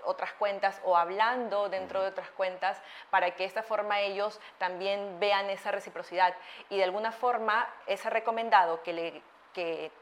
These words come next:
Speaker 1: tú, al que tú le ayudaste, en algún momento ese recomendado te va a escribir y viceversa, se va a cumplir ese ciclo,
Speaker 2: Vale.
Speaker 1: porque también le va a llegar a la gente que está dentro de su, de su red.
Speaker 2: Ok.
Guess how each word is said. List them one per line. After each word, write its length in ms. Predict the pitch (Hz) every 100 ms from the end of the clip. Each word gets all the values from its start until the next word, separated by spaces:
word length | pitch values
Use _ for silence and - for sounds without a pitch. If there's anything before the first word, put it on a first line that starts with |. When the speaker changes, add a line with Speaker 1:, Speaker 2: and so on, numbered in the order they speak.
| - - -
Speaker 1:
tú, 60 | -
al 180 | 175 165
que 120 | 165
tú 120 | 165
le 100 | 202
ayudaste, 600 | 233 220 220 214 - 254 - - - -
en 120 | 185
algún 240 | 175 175 202
momento 360 | 214 214 214
ese 100 | 220
recomendado 440 | 233 226 208 196 196
te 60 |
va 60 | 175
a 40 | 185
escribir 480 | - 302 277 302 -
y 220 | - 247 -
viceversa, 680 | 196 190 185 190 185 - 226 - -
se 140 | - 185
va 40 |
a 40 | 175
cumplir 260 | 180 170 170
ese 160 | 175
ciclo, 380 | - 196 - 151 - 135
Speaker 2:
Vale. 80 | -
Speaker 1:
porque 420 | 196 - 180 180 180
también 180 | 170 165
le 60 |
va 60 | 180
a 20 |
llegar 240 | 185 170 170
a 40 |
la 80 | 170
gente 260 | - 170
que 80 | 175
está 360 | - 175 170 170 -
dentro 300 | 180 180 180
de 80 | 180
su, 140 | 175 160 147 -
de 80 |
su 160 | 160 160
red. 220 | 156 190 185 - -
Speaker 2:
Ok. 280 | 90 -